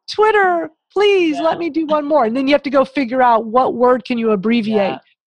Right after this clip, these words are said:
Speaker 1: or where can I put an ampersand in instead of the word "and," you know?
Speaker 2: <laughs>
Speaker 1: And, and that would always be frustrating when it was one character space. So I have to say, it has been nice when you have that space for,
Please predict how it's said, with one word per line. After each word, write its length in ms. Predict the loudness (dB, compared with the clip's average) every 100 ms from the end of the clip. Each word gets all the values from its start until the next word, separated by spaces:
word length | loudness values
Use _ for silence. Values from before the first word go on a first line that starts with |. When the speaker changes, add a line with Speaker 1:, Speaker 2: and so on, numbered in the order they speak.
| -2
Speaker 1:
or 180 | 2 2
where 200 | 2 0
can 140 | 0
I 60 | -4
put 180 | -2 -4
an 120 | -4 -4
ampersand 640 | -4 -4 -6 -4 -2 -2
in 200 | -2 -4
instead 300 | -6 -4 -2
of 120 | -2
the 80 | -2
word 300 | -4 -4 -4 -4
"and," 380 | -4 -2 -4 -2
you 120 | 0
know? 200 | 0 -2 -8 -14
Speaker 2:
<laughs> 60 | -12 -12 -14 -2
Speaker 1:
And, 340 | 0 2 -2 -4 -2
and 220 | 0 2
that 220 | 2 2
would 100 | 0
always 240 | 0 -2
be 140 | -4 -6
frustrating 580 | -2 -2 -2 -4 -4 -4
when 140 | -4
it 80 | -4
was 120 | -8
one 460 | -8 -4 -2 -2 -6
character 440 | -4 -4 -4 -8
space. 340 | -8 -10 -10 -12 -20 -20 -16
So 380 | -2 0 0 0
I 100 | -2
have 160 | -2 -4
to 100 | -6
say, 480 | -2 0 0 -2 -6
it 220 | -4 -2
has 260 | -2 -4 -4
been 280 | -6 -4
nice 420 | -4 -2 -2 -4 -12 -12
when 280 | -6 -4 -2
you 160 | -4
have 380 | -4 -6 -6 -4
that 160 | -6 -6
space 440 | -8 -4 -4 -6
for, 360 | -10 -8 -8